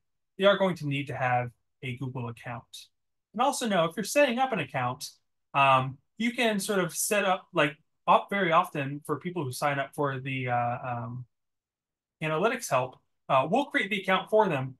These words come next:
and then add them in as admins on the site. And then sort of if, if we get removed later on down the line, it doesn't matter as much. Um, so just as long as you have that Google account, you'll be able to invite people, uh, from anywhere, basically.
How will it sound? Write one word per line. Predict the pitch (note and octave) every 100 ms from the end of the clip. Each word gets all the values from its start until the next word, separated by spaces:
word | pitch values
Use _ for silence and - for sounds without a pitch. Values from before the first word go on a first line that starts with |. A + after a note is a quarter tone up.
| _ -
and | A#3
then | A#3
add | G3 G3+
them | F#3 F3
in | F3
as | D#3 D#3+
admins | D#3 D#3+ C#3+ C#3
on |
the | C3
site. | - C#3 B2 -
And | C#3+
then | E3+ F3
sort | D3+ - F3
of | E3 D3+
if, | D3+ D3+ -
if | -
we | F#3+
get | F#3+ D3+
removed | D#3+ F3 E3
later | D#3 D#3
on | D3
down | C#3+ C#3+
the | C#3
line, | D#3 E3 F3 F3 _ _ -
it | B3
doesn't | A3 F#3 C#3+
matter | B2+ B2
as | B2 B2
much. | A#2+ - - - _ _ _ D3+
Um, | C#3+
so | C#3+
just | F3 C4 C4
as |
long | G#3 A3
as | G#3
you | F#3+
have | F#3
that | D#3
Google | F#3+ F#3+ F#3+
account, | F#3+ G3+
you'll | E3
be | F3+
able | F3+ D3
to | C#3+
invite | C3+ D#3+ D#3
people, | E3+ D#3+ D3+ D3+ - _ _ F3+
uh, | C3 B2 B2+
from | B2+ C#3+ C3 B2+ B2+ - _
anywhere, | C#3 B2+ A#2 B2
basically. | C#3+ - E3+ E3+